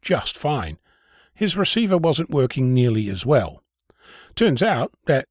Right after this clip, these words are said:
during manufacturing, a pin on the back of his transverter hadn't been soldered correctly.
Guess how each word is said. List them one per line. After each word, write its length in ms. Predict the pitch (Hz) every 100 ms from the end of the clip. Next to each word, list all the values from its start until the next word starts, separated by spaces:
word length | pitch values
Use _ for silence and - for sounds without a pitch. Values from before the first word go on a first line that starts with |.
| -
during 320 | 139 208 170
manufacturing, 760 | 131 110 90 135 - - 90 156
a 80 | 113
pin 240 | - 165
on 100 | 156
the 80 | 120
back 180 | 123 123
of 60 | 113
his 140 | 101
transverter 640 | - 120 104 135 196 139 135
hadn't 320 | - 151 139 156
been 300 | 127 131 135
soldered 400 | 180 196 131 -
correctly. 540 | 104 92 - 80